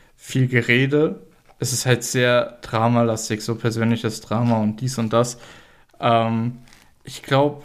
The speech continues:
wenn du das Stück für Stück bekommst, funktioniert das ein bisschen besser, wie wenn du es alles auf einmal bekommst. Da kannst du nämlich selbst noch mal ein bisschen drauf rumdenken,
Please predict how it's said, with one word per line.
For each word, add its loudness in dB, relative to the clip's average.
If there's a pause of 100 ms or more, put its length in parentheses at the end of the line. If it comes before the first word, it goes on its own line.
wenn 4
du -2
das 0
Stück 0
für 2
Stück 0
bekommst, -2
funktioniert 0
das -2
ein 4
bisschen 0
besser, 0
wie 0
wenn 2
du 0
es -6
alles 0
auf -4
einmal 2
bekommst. -4 (440)
Da 0
kannst 2
du 2
nämlich 2
selbst 2
noch 0
mal 0
ein 0
bisschen 0
drauf 0
rumdenken, 0